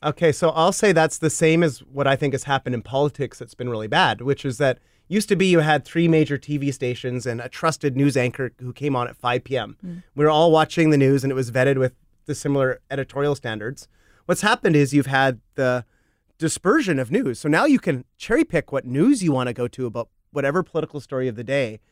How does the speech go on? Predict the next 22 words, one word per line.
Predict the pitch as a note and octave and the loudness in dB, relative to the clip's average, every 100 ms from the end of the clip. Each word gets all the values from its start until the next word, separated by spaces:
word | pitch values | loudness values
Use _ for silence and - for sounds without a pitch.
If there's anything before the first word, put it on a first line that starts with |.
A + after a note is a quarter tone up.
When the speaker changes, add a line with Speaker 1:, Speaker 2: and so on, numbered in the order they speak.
| _ _ _ _ | _ _ _ _
Speaker 1:
Um, | C#3+ C#3 C3 | -2 0 0
and | C3+ | 2
you | D3 | 2
can | C#3+ D3+ C3+ B2 | 2 0 -2 -4
z-, | B2 B2 _ _ | -10 -14 _ _
kind | D#3+ C#3+ | -2 -2
of | C3 | -4
drill | _ E3 F3+ | _ 2 4
down | E3 D#3+ E3 D#3 | 4 4 4 2
into | C3+ - C#3 | 0 -4 -6
some | D3+ C3 | 0 2
rabbit | B2+ C3+ - | 2 2 0
holes | C#3 C3+ | 0 0
on | B2+ | 0
the | B2 | -2
internet | D3 - C3+ A2+ - - | -2 -2 0 -2 -2 -4
based | C3+ - | -4 -2
on | C3 C3 | -2 2
whatever | C3 C#3+ D#3+ D3 | 2 4 4 2
you | C3 C3 | 2 0
wanna | B2+ C3 | 2 0
believe. | A#2+ C3+ C#3 G#2+ | 0 0 -2 -2